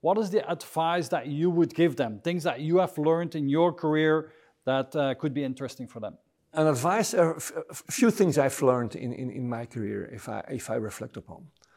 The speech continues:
Speaker 1: Mm-hmm.
Speaker 2: Um, one thing is seize opportunities. Don't be shy
Speaker 1: Mm-hmm.
Speaker 2: about opportunities. But that's me, the positive thinker, of course.
Speaker 1: Yeah.
Speaker 2: Uh, but don't be shy apo-, about opportunities. I think it's important,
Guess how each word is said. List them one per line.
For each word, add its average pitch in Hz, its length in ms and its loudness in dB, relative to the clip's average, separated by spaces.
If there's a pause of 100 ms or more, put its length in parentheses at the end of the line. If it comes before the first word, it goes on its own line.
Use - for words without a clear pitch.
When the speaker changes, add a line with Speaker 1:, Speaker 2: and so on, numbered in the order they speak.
Speaker 1:
Mm-hmm. 127 540 -14
Speaker 2:
Um, 131 1040 -6 (1600)
one 185 280 2
thing 202 200 2
is - 320 -2 (880)
seize - 460 -2
opportunities. 120 720 -4 (1500)
Don't 160 200 4
be 156 120 6
shy 127 460 0 (300)
Speaker 1:
Mm-hmm. 107 80 -10
Speaker 2:
about 110 280 -2
opportunities. - 760 -12 (760)
But - 80 -4
that's 131 180 -4
me, 143 100 2
the 98 100 -4
positive 135 360 0
thinker, 90 320 -8
of - 140 -14
course. - 340 -12 (400)
Speaker 1:
Yeah. - 80 -10
Speaker 2:
Uh, 117 80 -10 (100)
but 127 140 -2
don't 170 180 4
be 156 80 4
shy 147 260 0
apo-, 131 320 -6
about 123 300 2
opportunities. 110 640 -8
I 131 140 -10
think 127 220 -10
it's 120 140 -12
important, 131 540 -6